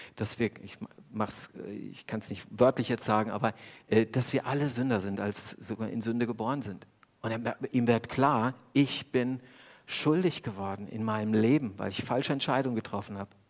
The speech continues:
Und dann kommt wieder, ein paar Tage später, wieder diese Stimme und sagt, "Schlag auf." Und er fragt, "Wie gehe ich denn jetzt damit um?"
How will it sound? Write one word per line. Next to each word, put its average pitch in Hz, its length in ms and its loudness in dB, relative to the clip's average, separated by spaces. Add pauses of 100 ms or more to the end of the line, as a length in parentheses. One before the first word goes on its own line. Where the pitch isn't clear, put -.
(960)
Und 120 200 2
dann 165 300 8 (800)
kommt 120 240 2
wieder, 151 420 8 (200)
ein 120 140 0
paar 127 100 -2
Tage 127 240 4
später, 123 480 2
wieder 147 340 6 (200)
diese 120 200 2
Stimme 175 380 6
und 127 60 6
sagt, 120 200 0
"Schlag 123 460 4
auf." 156 240 4
Und 110 100 2
er 110 60 2
fragt, 120 380 -2
"Wie 127 100 0
gehe 143 180 2
ich 139 80 0
denn 131 160 -2
jetzt 131 220 -4
damit 127 240 2
um?" 151 180 0